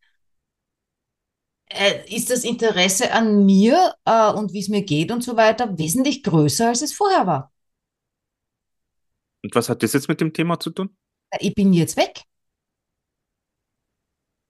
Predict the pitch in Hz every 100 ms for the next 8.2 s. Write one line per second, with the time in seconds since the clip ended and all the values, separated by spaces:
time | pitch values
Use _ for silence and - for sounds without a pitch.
0 | _ _ 202 202 196 - 220 220 214 214
1 | 262 247 381 - 185 - 190 185 180 180
2 | 180 - 139 143 262 - 254 247 247 -
3 | - 233 160 175 165 151 143 139 135 127
4 | 120 110 98 101 - - - - 302 -
5 | - _ _ _ _ _ _ _ _ _
6 | _ - 180 180 - 147 240 269 269 262
7 | 269 247 - 269 269 - 202 214 208 -
8 | 170